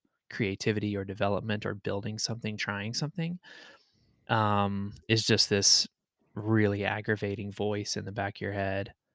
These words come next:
in the back of my head, saying, "Well, it's probably not gonna work 'cause of this." Um, because it's just been, like, one, one thing after another. Um, you know, three or four years ago, it was, "I, yeah, I could basically do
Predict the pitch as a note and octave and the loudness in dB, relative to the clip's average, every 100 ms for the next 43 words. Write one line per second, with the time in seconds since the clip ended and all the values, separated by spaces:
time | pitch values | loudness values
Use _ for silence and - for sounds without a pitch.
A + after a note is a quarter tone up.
0 | _ G#2+ F#2+ G2 G2+ G2+ G#2 G#2+ F#2+ G2 | _ -2 0 0 -2 -2 -2 0 0 -2
1 | - _ _ _ - - G#2 G2 G2 G2 | -4 _ _ _ -16 -6 -2 0 -2 -2
2 | G2 C#3+ C3+ B2+ - G#2 F#2+ G2+ F#2 E2+ | 6 8 10 8 6 0 2 -2 -4 -4
3 | D#2 - G#2 F2 - - _ _ _ _ | -4 -6 -8 -8 -6 -8 _ _ _ _
4 | _ - A2 G2 F#2 F2+ F#2+ - - A#2 | _ -2 0 2 2 -2 -4 -10 -2 4
5 | A#3 F3+ G#2 - A2 - G#2 G2+ G2 G#2+ | 8 8 6 2 2 2 0 0 -4 2
6 | G#2 G2+ G2+ F#2+ G2 - A2 G#2+ G2+ G#2+ | 4 4 2 -2 -4 -8 -4 -2 0 -2
7 | G2+ G2+ G#2 - G2 G2 B2+ F3 _ _ | -2 -2 -6 -8 -8 -4 -4 -6 _ _
8 | _ _ _ - G#2+ G#2 G2 G2 G2+ - | _ _ _ 0 4 4 2 -2 -6 -12
9 | - - - F#2 A#2 D3+ _ - D3 C#3 | -20 -4 -2 -2 -4 -6 _ 6 8 8
10 | A#2+ B2+ G#2+ G#2 D#3 A2+ G2+ G2+ G#2+ A#2+ | 6 4 4 6 4 4 0 0 2 2
11 | G2 G#2 G#2+ - - _ _ _ _ - | 2 2 2 0 -2 _ _ _ _ -4
12 | - - D3+ G3+ - A2+ - - A2 - | -2 2 6 6 4 -4 -8 -6 -6 -2
13 | F#2+ C3 A2 F#2+ G2 | 2 2 0 -2 0